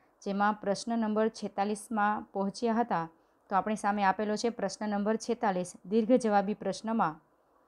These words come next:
જેમાં પ્રશ્નમાં કહ્યું છે કે એક સામાન્ય બેઝ બીની નાની ટીકડી કે ગોળી જ્યારે ખુલ્લામાં રાખવામાં આવે છે ત્યારે ભેજ શોષે છે અને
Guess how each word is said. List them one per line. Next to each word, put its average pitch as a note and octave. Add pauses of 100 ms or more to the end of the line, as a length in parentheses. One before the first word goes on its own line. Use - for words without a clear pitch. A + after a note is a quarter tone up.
(400)
જેમાં A3+
પ્રશ્નમાં A3
કહ્યું B3
છે F3 (580)
કે A#3
એક C4+ (260)
સામાન્ય A#3
બેઝ A3 (800)
બીની G#3+ (480)
નાની G#3+
ટીકડી A#3 (120)
કે A3
ગોળી G3+ (380)
જ્યારે A3+
ખુલ્લામાં C4
રાખવામાં A3
આવે B3
છે F3 (120)
ત્યારે G#3 (140)
ભેજ A#3
શોષે F3
છે D#3+ (1600)
અને A3+